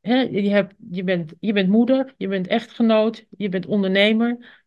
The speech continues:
maar gewoon ook vriendin van, hè, je zit sociale leven. Om jou genoeg te voelen, moet dat in balans zijn.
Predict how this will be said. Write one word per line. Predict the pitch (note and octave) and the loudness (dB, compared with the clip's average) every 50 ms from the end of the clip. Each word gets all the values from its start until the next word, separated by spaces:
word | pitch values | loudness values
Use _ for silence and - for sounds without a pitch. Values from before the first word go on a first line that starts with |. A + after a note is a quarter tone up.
| _ _ _ | _ _ _
maar | - F#3 F#3+ G3 G3+ | -8 -4 -2 -2 -2
gewoon | G3+ - - G#3+ G#3 G3+ | -2 -2 -2 0 0 2
ook | D3+ A3 G#3 - | 2 0 -2 -2
vriendin | - - A3+ G#3 G#3 A#3 B3+ C#4+ C4+ - | -2 0 2 2 4 4 2 2 0 -4
van, | - - G3+ | -6 -6 -6
hè, | G#3+ G#3+ A3 B3+ D4+ | -4 -2 -2 0 0
je | D4+ C4 A#3 F#3+ | 0 0 0 0
zit | F#3 F3+ - A3+ - - | -2 -2 -2 -2 -2 -2
sociale | - - G#3+ - - - A3+ A3+ A#3 A#3+ A#3 | -4 -4 -4 0 2 2 4 4 4 4 4
leven. | A3+ A3+ A3+ A3+ A#3 A3 - B3+ B3+ C#4+ - - - - - - - - _ _ _ _ _ _ _ _ _ _ _ _ _ _ _ _ _ _ _ _ _ _ _ _ _ _ _ _ _ _ _ _ _ _ _ _ _ | 4 4 4 2 2 0 -2 -4 -6 -6 -8 -12 -20 -20 -20 -20 -20 -20 _ _ _ _ _ _ _ _ _ _ _ _ _ _ _ _ _ _ _ _ _ _ _ _ _ _ _ _ _ _ _ _ _ _ _ _ _
Om | - A3+ A#3 A#3 | 0 2 4 4
jou | A#3 A#3 A#3 A#3 | 6 4 4 2
genoeg | - B3 A#3 C4 B3+ - | 2 2 2 2 2 -2
te | - G#3+ | -6 -10
voelen, | - - D4+ D#4 C4 G3+ | -8 -4 -2 0 0 0
moet | G3 A3 A#3+ A3+ | 0 0 0 -2
dat | B3+ A#3+ C4 | -2 -2 -2
in | B3 G#3+ | -2 -2
balans | F#3 F#3 F#3 A3+ C4 C#4 A#3 - - | -2 -2 -2 0 0 0 0 -2 -4
zijn. | E3+ C#3+ C#3+ C#3+ C#3 C#3+ - | -10 -10 -10 -12 -14 -16 -18